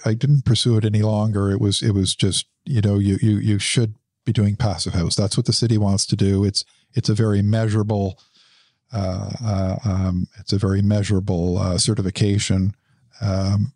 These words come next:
they give you an energy budget of fifteen kilowatt hours per square meter per year, and,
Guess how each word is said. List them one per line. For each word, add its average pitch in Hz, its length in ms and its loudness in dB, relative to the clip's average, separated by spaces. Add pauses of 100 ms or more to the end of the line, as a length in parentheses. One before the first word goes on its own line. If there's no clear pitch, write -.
they 113 160 -6
give 101 180 -4
you 104 120 2
an 101 80 0
energy 107 380 2
budget 104 420 -2
of 98 100 -4
fifteen 104 540 0
kilowatt 98 400 0
hours 95 400 0
per - 160 -2
square 95 320 0
meter 98 280 2
per 95 260 0
year, 101 520 0
and, 127 160 -2